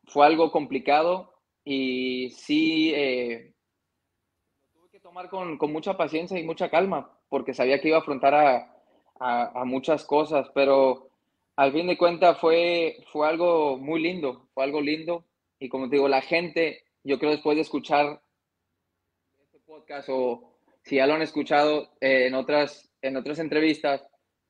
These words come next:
van a decir, o sea, pues a lo mejor yo hubiera hecho lo mismo,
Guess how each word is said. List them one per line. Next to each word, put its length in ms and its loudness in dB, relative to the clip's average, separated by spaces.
van 180 -4
a 80 2
decir, 640 -2
o 100 -18
sea, 480 -2
pues 160 -2
a 60 -2
lo 80 -2
mejor 360 0
yo 140 4
hubiera 200 4
hecho 180 -2
lo 80 -2
mismo, 440 -6